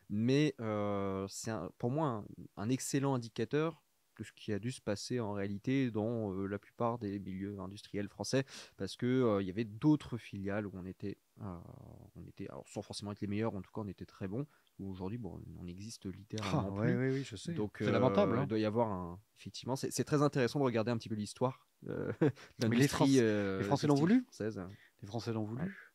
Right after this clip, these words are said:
Speaker 2: parce qu'ils ont voté, euh, en partie, et puis aussi par leur, euh, par leur volonté collective et individuelle.
Speaker 1: Hmm.
Speaker 2: De, de, de... oui.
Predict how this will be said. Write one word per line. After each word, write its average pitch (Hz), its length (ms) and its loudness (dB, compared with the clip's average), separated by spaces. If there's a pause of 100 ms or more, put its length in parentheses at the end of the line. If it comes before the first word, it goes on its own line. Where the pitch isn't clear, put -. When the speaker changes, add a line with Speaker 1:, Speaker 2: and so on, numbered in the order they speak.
(300)
Speaker 2:
parce 120 240 0
qu'ils 120 260 -4
ont 120 60 0
voté, 139 420 4 (720)
euh, 113 880 -6
en 113 120 -4
partie, 170 480 2
et 117 60 6
puis - 160 -4
aussi 117 240 -2
par 104 220 -2
leur, 104 260 0
euh, 98 120 -2 (520)
par 101 140 -6
leur 110 140 0
volonté 107 500 -2
collective 110 460 -4
et - 20 -4
individuelle. 104 600 -4 (320)
Speaker 1:
Hmm. 101 160 -6 (260)
Speaker 2:
De, 104 160 -12
de, 98 220 -10
de... 92 920 -12
oui. 220 220 6